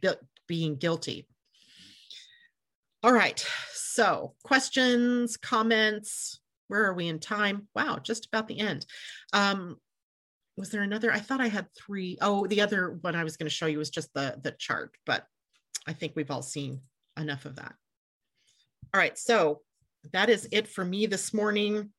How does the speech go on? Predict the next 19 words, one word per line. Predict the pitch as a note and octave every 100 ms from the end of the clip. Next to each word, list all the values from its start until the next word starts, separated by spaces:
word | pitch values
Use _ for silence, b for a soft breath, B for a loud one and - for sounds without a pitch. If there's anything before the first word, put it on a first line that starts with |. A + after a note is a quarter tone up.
| _ _ _ _ _
No, | B3+ D4+ C#3+ -
let's | A3 A#3+ -
do | A#3
a | A#3
real | A3
quick | G#3 - B3+
one, | D#3 A#2+ - B B B B _
uh, | F3+ F3 D#3 -
before | E3 G3+
I | F#3
draw | F#3 F3+
a | E3+
card | G#3 F#3 -
for | D#3
the |
week. | C#3 - - B B B B
The | G3
week's | G#3+ A3+ -
transits, | - G#3+ G3 F#3+ - - -